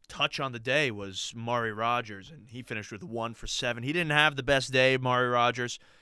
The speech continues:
Started the game with the, uh, fumbled kick return and then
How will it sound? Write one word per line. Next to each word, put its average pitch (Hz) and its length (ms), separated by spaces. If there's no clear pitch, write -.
Started 131 400
the 117 60
game 120 340
with 113 200
the, 98 180
uh, 92 100
fumbled 131 640
kick 143 220
return 120 500
and 104 100
then 95 240